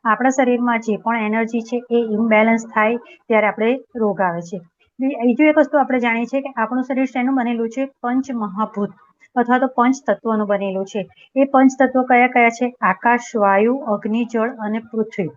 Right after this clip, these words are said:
અને આયુર્વેદ પ્રમાણે આપણું શરીર જે છે એ વાત, પિત્ત અને કફનું બનેલું છે. તો એ જ્યારે એમાં ગડબડ થાય છે, ત્રિદોષ બને છે, એ ત્યારે આપણા શરીરમાં વિવિધ પ્રકારના રોગો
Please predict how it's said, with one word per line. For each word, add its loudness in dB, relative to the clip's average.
અને 0
આયુર્વેદ 4
પ્રમાણે 2
આપણું -2
શરીર -2
જે -2
છે -6
એ -2
વાત, -2
પિત્ત -8
અને -2
કફનું -2
બનેલું 0
છે. -6
તો 2
એ 8
જ્યારે 6
એમાં 2
ગડબડ 2
થાય 0
છે, 0
ત્રિદોષ 0
બને -4
છે, -4
એ 0
ત્યારે -2
આપણા 0
શરીરમાં -4
વિવિધ -2
પ્રકારના -4
રોગો -2